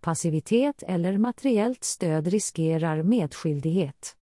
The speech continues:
Icke-erkännande och icke-stöd,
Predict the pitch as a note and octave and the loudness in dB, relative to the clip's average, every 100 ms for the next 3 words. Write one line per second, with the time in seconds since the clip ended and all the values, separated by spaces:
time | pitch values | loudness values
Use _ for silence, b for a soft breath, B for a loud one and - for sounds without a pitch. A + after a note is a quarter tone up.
0 | _ _ _ _ _ B3 - F#3 F3 E3+ | _ _ _ _ _ -8 -4 0 2 2
1 | - F3 F3 F3+ F#3+ G#3+ A#3+ C#4 D4+ - | 0 0 2 2 2 2 2 0 0 -2
2 | E3+ - C4+ E3 C#3+ | -4 0 0 0 -2